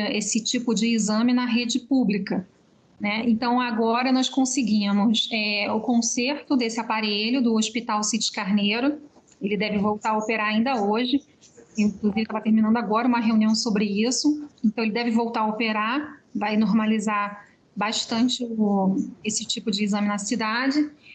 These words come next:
E a expectativa é que o tomógrafo do Hospital Municipal Nelson Saerp entre em operação no finalzinho de abril, começo de maio. E aí, com isso, a gente deve conseguir zerar as filas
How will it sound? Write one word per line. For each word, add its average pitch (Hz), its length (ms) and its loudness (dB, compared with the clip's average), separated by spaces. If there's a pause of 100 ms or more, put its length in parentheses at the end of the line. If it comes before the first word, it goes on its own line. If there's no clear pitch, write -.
(200)
E 262 300 2
a 330 220 -2
expectativa 269 880 -2
é 254 160 -2
que 285 200 -2
o 277 80 0
tomógrafo 226 680 0
do 285 540 2 (100)
Hospital 240 480 -2
Municipal 214 340 2
Nelson 214 300 0
Saerp 233 540 -2 (100)
entre 277 280 0
em 285 40 4
operação 269 460 0
no 277 80 2
finalzinho 285 440 4
de 302 80 4
abril, 277 560 -2 (460)
começo 269 340 2
de 247 160 0
maio. 190 540 0 (340)
E 214 120 2
aí, 214 140 -2
com 262 260 2
isso, 240 340 0
a 262 60 0
gente 254 260 2
deve 226 240 -2
conseguir 247 400 0
zerar 240 260 0
as 262 160 0
filas 190 600 0